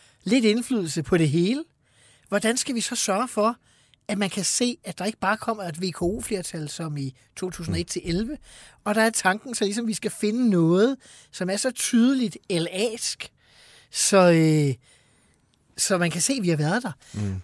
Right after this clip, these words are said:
Speaker 1: Og det bliver jo så langsomt, men sikkert, det der, øh, topskat, det bliver det ret tidligt, lige vi får det ind i, i Venstres regeringsprogram. Men der sker jo også nogle ting med, at Venstre tager det stadig ikke helt seriøst, så når vi har aftalt et tidspunkt, det skal ske på, så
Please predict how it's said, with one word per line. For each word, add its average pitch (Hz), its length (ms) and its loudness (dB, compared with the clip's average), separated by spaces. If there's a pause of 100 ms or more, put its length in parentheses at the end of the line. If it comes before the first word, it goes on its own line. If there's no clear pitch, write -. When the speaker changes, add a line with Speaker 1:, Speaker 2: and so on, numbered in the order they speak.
Speaker 1:
Og 208 140 -8
det 269 120 0
bliver 277 180 2
jo 220 100 6
så 233 180 -2
langsomt, 220 460 -4
men 180 120 -4
sikkert, 233 440 -4
det 208 120 -2
der, 185 300 -2
øh, 135 360 -6
topskat, - 600 -2 (380)
det 214 100 -2
bliver 233 140 2
det 151 120 -2
ret 165 120 -6
tidligt, 233 400 -2
lige 202 100 -4
vi 196 100 -8
får 170 140 -8
det 147 80 -4
ind 170 160 -6
i, 147 220 -10
i 131 360 -14
Venstres 165 420 -6
regeringsprogram. 202 680 -4 (560)
Men 185 100 -2
der 185 80 0
sker - 260 0
jo 247 100 4
også 202 220 -4
nogle 180 280 -6 (140)
ting 226 260 -4
med, 190 100 -2
at 165 240 -4
Venstre 175 300 -6
tager - 160 -10
det 120 100 -10
stadig 156 260 -4
ikke 165 140 -2
helt 190 200 -8
seriøst, 151 540 -6
så - 80 -6
når 156 100 -8
vi 147 80 -4
har 135 180 -4
aftalt 185 320 -6
et 135 100 -12 (300)
tidspunkt, 196 320 -2
det 143 80 -6
skal - 140 -8
ske 214 340 -4
på, 170 260 -4
så 226 220 -4